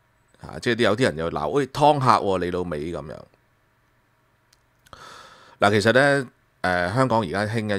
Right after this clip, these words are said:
樣嘢，呢個係潮-，香港，我留意到係香港嘅潮流嚟嘅，潮流興。雖然呢，餐牌有價錢，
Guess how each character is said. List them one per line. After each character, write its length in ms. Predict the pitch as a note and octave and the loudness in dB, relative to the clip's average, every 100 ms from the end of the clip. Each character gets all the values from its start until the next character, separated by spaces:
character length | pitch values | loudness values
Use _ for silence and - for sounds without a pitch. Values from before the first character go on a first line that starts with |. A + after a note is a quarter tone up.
| F#2+ | -6
樣 60 | |
嘢， 200 | A#1 G1+ - - | -10 -14 -12 -6
呢 100 | C3+ | 0
個 80 | |
係 120 | B2+ F#2+ | 0 0
潮-， 280 | - - | -4 -4
香 140 | C3+ C#3 | -2 0
港， 120 | A2+ | 2
我 100 | A2+ | 4
留 120 | C3 F#2+ | 4 4
意 60 | |
到 100 | A2 | 2
係 80 | B2+ | 0
香 140 | B2 A2+ | 0 -2
港 140 | G2 | -2
嘅 60 | G2 | -4
潮 220 | - F2+ | -6 -8
流 180 | G#1+ A1 | -8 -8
嚟 120 | G#1+ G1+ | -10 -14
嘅， 120 | - | -12
潮 180 | - E2 | -8 -8
流 140 | C#2 | -8
興。 180 | G2 G#2+ - - - - - | -8 -8 -10 -20 -20 -20 -8
雖 260 | - G#3 C#3+ | 2 2 2
然 60 | E2+ | 2
呢， 160 | C3 | 2
餐 280 | C3+ D3+ D3+ | 4 4 4
牌 160 | A#2 A#2 | 4 4
有 180 | F#2+ F#2+ | 4 2
價 200 | F2 F#2 | -2 -4
錢， 240 | - - | -6 -12